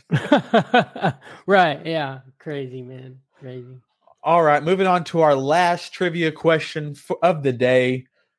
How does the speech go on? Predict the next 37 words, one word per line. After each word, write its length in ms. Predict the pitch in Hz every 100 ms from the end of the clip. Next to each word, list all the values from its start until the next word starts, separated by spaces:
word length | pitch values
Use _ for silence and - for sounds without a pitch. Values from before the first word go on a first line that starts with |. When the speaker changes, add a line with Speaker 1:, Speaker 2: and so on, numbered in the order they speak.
| _ _ _ -
Speaker 2:
Um, 640 | 123 117 113 110 107 98 123
we'll 120 | 147
see 140 | 165
if 100 | 143
you 100 | 139
can 100 | 123
get 160 | 117 113
this 200 | 147 151
one. 120 | 160
It's 80 | 131
a 40 |
little 120 | 123
bit 100 | 117
harder 240 | 123 127 123
than 100 | 113
the 60 |
last 360 | 110 131 151 -
one, 160 | 123 120
but 140 | 110
we're 100 | 139
moving 300 | 147 147 143
over 160 | 135 127
to 60 |
the 140 | 120 -
N 140 | 143
F 160 | 127 120
C. 480 | - 135 131 127 - - _
Who 320 | - 220 277
Speaker 1:
All 60 | 311
right. 40 |
Speaker 2:
has 560 | 185 175 160 147 135 127
the 160 | 131 117
most 760 | 117 131 175 208 202 - - -
N 160 | 156 170
F 220 | 175 165
C 460 | - - 143 135 127
championship 1160 | - 156 147 147 160 151 143 - 156 151 147